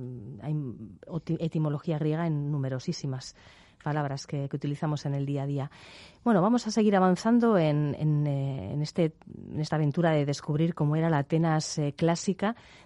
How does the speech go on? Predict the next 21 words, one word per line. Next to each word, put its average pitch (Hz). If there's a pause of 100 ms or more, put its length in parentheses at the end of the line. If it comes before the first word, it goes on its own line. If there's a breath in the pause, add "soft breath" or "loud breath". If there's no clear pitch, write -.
de 165
la 151
que -
vemos, 170
eh, 147
numerosas 147
muestras 156
en 143
la 127
Atenas 135
actual, 156
eh, 123
la 135
Acrópolis 147
y -
el 135
Partenón, 165
por -
ejemplo, 185
que 131
son 151